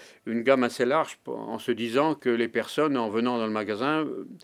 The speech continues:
euh, essaieront, dans ce cas-là, de faire le maximum de courses. C'était un peu l'idée, quoi. Bon, du fait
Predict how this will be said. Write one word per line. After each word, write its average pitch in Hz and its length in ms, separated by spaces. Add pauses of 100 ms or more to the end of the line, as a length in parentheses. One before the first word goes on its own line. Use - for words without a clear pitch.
(260)
euh, 104 340
essaieront, 117 640
dans 120 260
ce - 120
cas-là, 120 340
de 123 140
faire 131 280
le 113 60
maximum 120 460
de 120 80
courses. - 320
C'était 107 220
un 98 80
peu 120 100
l'idée, 117 320
quoi. - 220 (500)
Bon, 101 240
du 120 140
fait 160 240